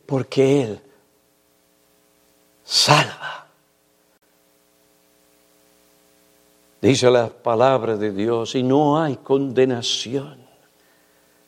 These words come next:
para aquellos que están en Cristo,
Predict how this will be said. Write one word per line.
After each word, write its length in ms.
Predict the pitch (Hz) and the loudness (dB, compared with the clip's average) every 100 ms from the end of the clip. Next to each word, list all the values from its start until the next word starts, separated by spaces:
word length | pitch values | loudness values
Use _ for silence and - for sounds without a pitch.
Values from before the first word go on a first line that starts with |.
| _ _ - | _ _ -4
para 240 | 107 120 | 0 0
aquellos 760 | 120 - 147 110 110 101 - - | -2 0 0 0 -10 -16 -20 -8
que 120 | 110 | -4
están 720 | - - - 123 117 101 95 _ _ _ _ _ - - - - - - - _ _ _ | -4 -6 -2 -2 -2 -8 -18 _ _ _ _ _ -4 -4 -10 -18 -20 -20 -20 _ _ _
en 260 | 120 104 95 | 0 0 -4
Cristo, 680 | - 92 113 - - - | -8 -4 -2 0 -2 -6